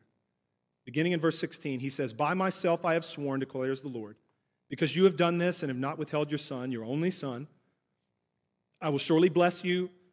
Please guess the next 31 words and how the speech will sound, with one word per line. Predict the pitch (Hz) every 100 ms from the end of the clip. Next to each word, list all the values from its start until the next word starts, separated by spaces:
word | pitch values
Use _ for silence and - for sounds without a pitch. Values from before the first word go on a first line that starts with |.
| _
and | 131
I |
will | 127
surely | 123 156 131
multiply | 127 175 190 196
your | 185 170
offspring | 165 165 - 160 151
as | 127
the | 120
stars | - 135 151
of | 151
heaven | 151 143 147 143 _ _ _ _ _
and | 127
as | 131
the | 120
sand | - 156 156 160
that | 156
is | 147
on | 147
the | 151
seashore. | 139 117 - 113 117 - _ _ -
And | 127
your | 139 180
offspring | 165 175 - 170 170
shall | 143
possess | 123 113 139 -
the | 123
gate | 127 156
of |
his | 165 143
enemies, | 139 135 135 -